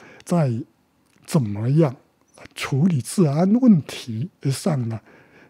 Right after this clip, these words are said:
认为说共和党要比民主党更狠，所以很多人反而呢，对于像检察官、检察长这种位置呢，会倾向于投票投给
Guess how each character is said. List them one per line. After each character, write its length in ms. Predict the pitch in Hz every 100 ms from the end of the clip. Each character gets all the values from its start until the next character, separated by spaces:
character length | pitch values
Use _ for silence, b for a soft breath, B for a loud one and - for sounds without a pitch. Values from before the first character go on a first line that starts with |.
| b
认 260 | 127 165 131
为 380 | 113 135 - 202
说 180 | 151 139 -
共 180 | 208 139
和 220 | 120 131
党 200 | - - -
要 100 | 147
比 160 | - 113
民 200 | 120 180
主 160 | 214
党 160 | 208 - -
更 180 | - 82
狠， 560 | - - - - 143 208 - B B B B B B B _ _ _ -
所 240 | - 190
以 80 | 160
很 200 | - 127
多 140 | 170
人 100 | 156
反 320 | 160 127 107
而 120 | 127 143
呢， 180 | 143 131 B B B
对 180 | - 156
于 140 | 120 185
像 260 | - 160
检 220 | 131 123
察 220 | 117 120 139
官、 280 | 131 160
检 160 | 165 143
察 220 | 107 131
长 140 | 190 -
这 100 | 175
种 160 | 143 139
位 240 | 208 175
置 140 | 139 160 156
呢， 200 | 170 -
会 100 | 139
倾 320 | - - 180
向 300 | 165 170 139
于 300 | 107 110 147 180 _ _ 131 _
投 280 | - 127 113
票 300 | - 202 151 -
投 240 | - 123 127
给 160 | -